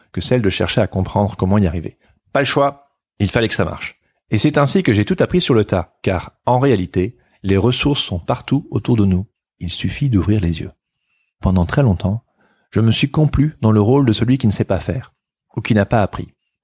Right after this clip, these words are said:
Par exemple, je me disais que mon truc c'était plutôt l'illustration, mais pas le lettrage. Du coup, si j'avais un projet qui nécessitait de la typo, plutôt que de le faire moi-même et d'apprendre, j'allais approcher un pote dont c'était la spécialité.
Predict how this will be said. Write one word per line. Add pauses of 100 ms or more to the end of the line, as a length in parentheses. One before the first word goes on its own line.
(240)
Par
exemple, (200)
je
me
disais
que
mon
truc
c'était
plutôt
l'illustration, (260)
mais
pas
le
lettrage. (320)
Du
coup,
si
j'avais
un
projet
qui
nécessitait
de
la
typo, (160)
plutôt
que
de
le
faire
moi-même
et
d'apprendre, (340)
j'allais
approcher
un
pote
dont
c'était
la
spécialité.